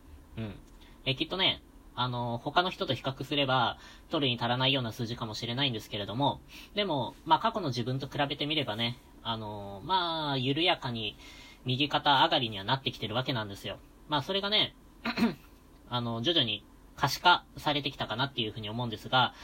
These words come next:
あー、第百九十一話目の時に千回突破したわけなんですけれども、あのー、そっからね、えー、十話かな？今日で、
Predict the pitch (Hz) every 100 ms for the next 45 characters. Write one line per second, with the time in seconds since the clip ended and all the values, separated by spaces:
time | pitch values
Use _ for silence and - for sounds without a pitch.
0 | - - - 127 117 110 113 233 190 120
1 | 135 - - 156 143 139 110 - 147 156
2 | 151 147 143 139 120 - 117 113 160 143
3 | - - 151 131 107 - 104 - 113 -
4 | 127 - - - - - - - - 131
5 | 113 104 101 - 101 98 117 131 - -
6 | - - - - - - - - - -
7 | - 117 104 98 98 92 - - - -
8 | - - 156 196 190 190 113 - - -
9 | - - 123 107 107 107 160 180 180 180
10 | 175 175 165 165 180 - - - 113 151
11 | - - - 185 135 117 131 -